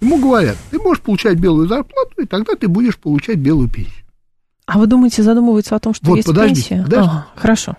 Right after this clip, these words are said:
Speaker 1: Причем я по себя-то держу конкретного человека, но просто не хочу человека подставлять, называть не буду.
Speaker 2: <laughs> Так.
Speaker 1: Да? Либо мы тебе платим в полтора раза больше, потому что работодатель сорок пять процентов экономит в таком
Speaker 2: Мгм.
Speaker 1: случае.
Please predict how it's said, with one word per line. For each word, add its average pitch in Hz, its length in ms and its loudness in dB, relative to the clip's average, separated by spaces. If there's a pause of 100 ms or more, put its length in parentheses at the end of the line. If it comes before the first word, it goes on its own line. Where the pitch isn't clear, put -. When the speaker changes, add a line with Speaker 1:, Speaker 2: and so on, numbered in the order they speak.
(140)
Speaker 1:
Причем 220 220 2
я 226 180 4
по - 280 0
себя-то 226 500 0
держу 202 340 0
конкретного 233 560 2
человека, 156 480 0
но 147 80 -6
просто - 180 -4
не 202 60 -2
хочу 196 260 -2
человека 160 240 -6
подставлять, 214 600 -4
называть 175 380 4
не 254 100 2
буду. 320 320 0
Speaker 2:
<laughs> - 340 -6
Так. 233 180 2
Speaker 1:
Да? 233 220 -2 (680)
Либо 392 340 2
мы 359 160 2
тебе 294 260 0
платим 220 400 0
в - 40 -8
полтора 208 320 0 (160)
раза 196 120 0
больше, 220 360 -2
потому 170 320 -2
что 165 400 0
работодатель 175 560 0
сорок 175 240 -2
пять 170 180 -4
процентов 180 480 -4
экономит 113 500 -4
в - 40 -20
таком 214 160 0
Speaker 2:
Мгм. 233 240 0
Speaker 1:
случае. - 240 -20